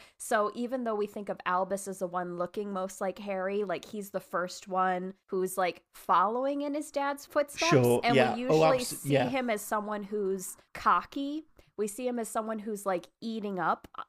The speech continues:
Speaker 1: the, like, he's kind of like a James Senior. You know what I mean? Like,
Speaker 2: Yeah.
Speaker 1: he's
Speaker 2: Oh,
Speaker 1: the
Speaker 2: oh, absolutely.
Speaker 1: popular Gryffindor dude.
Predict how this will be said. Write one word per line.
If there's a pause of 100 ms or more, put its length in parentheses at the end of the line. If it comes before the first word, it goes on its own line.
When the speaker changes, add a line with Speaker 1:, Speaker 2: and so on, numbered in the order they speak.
Speaker 1:
the, (140)
like,
he's
kind
of
like
a
James (160)
Senior.
You
know
what
I
mean?
Like,
Speaker 2:
Yeah.
Speaker 1:
he's
Speaker 2:
Oh,
Speaker 1:
the
Speaker 2:
oh,
absolutely.
Speaker 1:
popular
Gryffindor
dude.